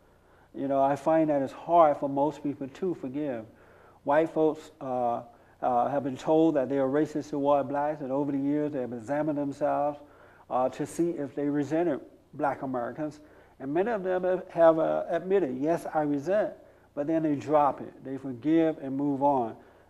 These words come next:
Black people have been told that they can't be a racist because they don't own anything. Well, that's crazy, uh, within itself.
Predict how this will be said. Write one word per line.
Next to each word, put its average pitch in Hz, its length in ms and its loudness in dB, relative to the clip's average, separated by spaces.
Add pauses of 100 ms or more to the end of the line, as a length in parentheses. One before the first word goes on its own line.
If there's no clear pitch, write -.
Black 160 380 2
people 175 220 0
have 151 80 4
been 147 140 -2
told 143 400 2
that 135 120 0
they 165 140 2
can't 240 420 0
be 143 100 -2
a 127 80 -2
racist 131 460 -6 (420)
because 147 300 -4
they 170 80 -2
don't 165 220 2
own 170 320 10
anything. 117 500 -6 (540)
Well, 127 380 -4 (220)
that's 151 200 -6
crazy, 147 600 -2 (460)
uh, 120 400 0
within 151 300 -2
itself. 143 560 4